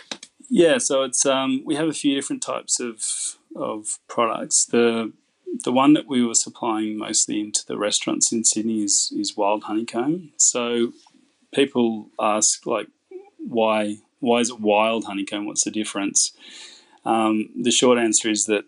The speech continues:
um, wild honeycomb or wild honey has to come from wild bees. So we don't, we don't breed bees. The bees are actually collected from wild swarms in the Blue Mountains. Um, and then the apiaries are located in a wild environment. We don't move the apiaries. They're located in one,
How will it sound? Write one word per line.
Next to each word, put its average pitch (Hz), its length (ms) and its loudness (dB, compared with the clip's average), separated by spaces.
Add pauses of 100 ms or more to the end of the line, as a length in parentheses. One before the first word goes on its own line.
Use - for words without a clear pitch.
(140)
um, 98 480 -8 (100)
wild 117 340 2
honeycomb 107 720 -2 (460)
or 104 220 -2
wild 104 280 0
honey 101 200 -4
has 104 160 0
to 107 100 -8
come 104 220 -4
from 104 180 -4
wild 107 420 0
bees. 127 380 4
So 113 180 0
we 104 100 -4
don't, 110 240 0 (320)
we 120 120 -4
don't 110 200 -4
breed 107 300 0
bees. 110 320 -2
The 120 80 0
bees 104 340 0
are 101 100 0
actually 101 320 -4
collected 101 440 -6
from 104 160 -6
wild 101 300 -2
swarms 104 420 -2
in 104 80 -6
the 98 60 -6
Blue 104 180 -6
Mountains. 107 580 -4 (920)
Um, 113 440 0 (440)
and 113 300 2
then 113 120 2
the 113 80 4
apiaries 113 400 2
are 113 40 2
located 113 380 4
in 113 140 4
a 113 60 2
wild 113 320 4
environment. 117 640 4
We 117 100 4
don't 120 200 0
move 120 300 6
the 120 100 4
apiaries. 151 460 2
They're 117 140 2
located 110 520 -2
in 107 180 -12
one, 110 360 -6